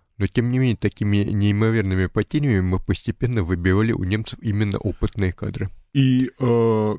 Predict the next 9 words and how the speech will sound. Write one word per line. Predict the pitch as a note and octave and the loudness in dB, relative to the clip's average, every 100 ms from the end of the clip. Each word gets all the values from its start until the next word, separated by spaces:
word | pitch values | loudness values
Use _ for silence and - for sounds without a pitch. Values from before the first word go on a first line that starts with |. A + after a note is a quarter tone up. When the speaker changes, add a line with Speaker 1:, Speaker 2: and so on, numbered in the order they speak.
| - | -10
Speaker 2:
кстати | - - A#2+ A2+ | -8 -2 -2 -2
говоря, | G#2 A2 B2 C#3+ F3 E3+ E3+ - - | -4 -2 0 -2 -4 -4 -6 -10 -8
э, | A2+ A2+ A2 A2 G#2+ G#2+ G#2+ G#2+ G#2 - _ - | -2 0 0 0 0 -2 -2 -4 -6 -10 _ 0
наша | B2 B2 G#2+ - - E2 E2+ - _ _ _ - | 2 4 0 -4 -8 -8 -10 -16 _ _ _ -2
армия | B2+ C#3+ F3 F3+ F3+ | 0 2 0 0 0
в | B2 | -2
определенный | A2 A#2 A#2+ B2 A#2+ G#2+ G2 | 0 2 4 2 2 0 0
момент | G#2 A2 G2+ F2 - | 0 0 -2 -2 -6
оказалась | F#2+ - G2+ G2 F#2+ D#2 B1+ - | -8 -4 -4 -2 -2 -4 -8 -18